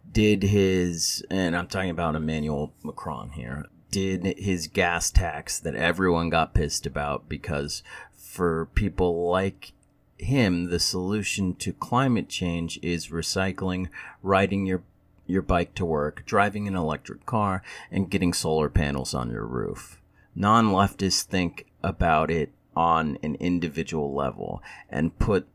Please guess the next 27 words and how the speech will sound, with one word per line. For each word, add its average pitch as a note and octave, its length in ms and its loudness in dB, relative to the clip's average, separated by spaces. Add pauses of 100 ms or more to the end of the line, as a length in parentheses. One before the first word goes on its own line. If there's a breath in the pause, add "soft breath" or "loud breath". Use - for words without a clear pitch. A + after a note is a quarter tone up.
the F2+ 120 -2
blame E2+ 680 0
and F2+ 220 -2
responsibility E2 960 -2 (300 loud breath)
on E2+ 280 2
the D#2+ 140 -2
individual, D#2 920 -2 (160)
whereas F2 480 0
leftists G2+ 560 0
understand D#2+ 840 -2 (380 loud breath)
that D2+ 240 -2
the E2 80 -4
blame G2 760 0
and E2 160 0
the D#2+ 60 0
responsibility E2 1200 0
is F#2+ 500 0
and D#2+ 240 -2
should C#3+ 420 -2
be D2+ 340 -2 (120)
put - 240 2
at F#2+ 200 0
the F#2+ 80 -10
feet - 420 -6
of D#2+ 160 -4
major A2 520 -2
corporations E2+ 1040 -4